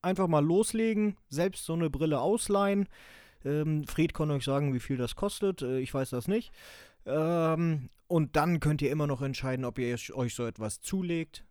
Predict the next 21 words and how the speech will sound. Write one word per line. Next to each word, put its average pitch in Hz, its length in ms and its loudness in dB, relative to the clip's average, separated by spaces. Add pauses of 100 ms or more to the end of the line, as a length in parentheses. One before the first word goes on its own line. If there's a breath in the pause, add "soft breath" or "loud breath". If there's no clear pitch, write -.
wenn 143 220 -4
ihr 127 140 -2
viel 123 320 -2
spielt 165 500 -4
oder 120 360 0
so 131 160 -2
etwas 127 240 -4
als 110 240 -4
Ausgleich 156 680 -4
benutzt, 143 420 -4
weil, 117 140 0
wie 120 80 -2
gesagt, 127 380 -2
man 117 180 -2
ist - 180 -8
da 117 60 -2
auch 107 220 -4
körperlich 139 760 -2 (400)
tatsächlich 139 680 -4
aktiv. 180 520 -8 (480)
Ja? 147 220 -6